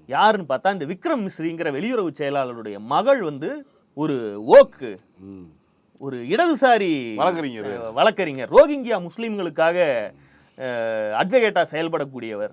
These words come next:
Speaker 2: ம்.
Speaker 1: எனக்கு ஒண்ணு புரியல, ஒரு ஐ எஃப் எஸ் அதிகாரி,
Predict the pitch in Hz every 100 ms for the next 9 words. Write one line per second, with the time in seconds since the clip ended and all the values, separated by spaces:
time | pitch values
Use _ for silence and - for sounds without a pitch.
0 | - 101 98 160 175 190 180 156 226 262
1 | 147 104 _ _ - 170 185 285 254 180
2 | 151 160 143 110